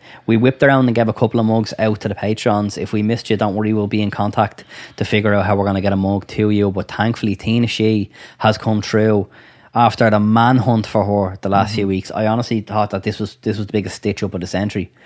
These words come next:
Speaker 1: and the mugs would never arrive, but thankfully they did in the end, and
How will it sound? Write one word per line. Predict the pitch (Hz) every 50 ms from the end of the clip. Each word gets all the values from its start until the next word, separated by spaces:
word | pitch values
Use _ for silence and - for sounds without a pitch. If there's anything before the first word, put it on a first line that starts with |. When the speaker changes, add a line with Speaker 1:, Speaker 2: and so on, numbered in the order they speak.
| - - - - -
Speaker 1:
and | - 104 101
the | 101
mugs | 98 98 196 196 -
would | 101 -
never | 101 98 98 101
arrive, | 95 95 98 98 98 95 -
but | - -
thankfully | - - 104 104 101 - - 101 98
they | 98 101
did | 95 98 98 95
in | 98
the | 95 95
end, | 98 98 95 95 - -
and | - 92 92 92 92 87